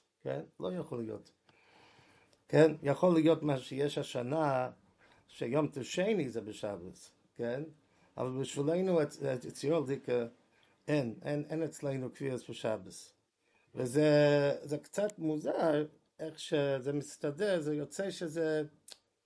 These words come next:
אם כתוב ב-, בגמרא בשבת, ש-,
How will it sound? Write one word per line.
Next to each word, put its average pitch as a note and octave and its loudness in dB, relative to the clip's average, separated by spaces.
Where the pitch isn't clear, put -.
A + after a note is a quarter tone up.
אם G3+ -2
כתוב F3+ -2
ב-, C3+ -2
בגמרא C#3 -4
בשבת, B2+ -6
ש-, - -8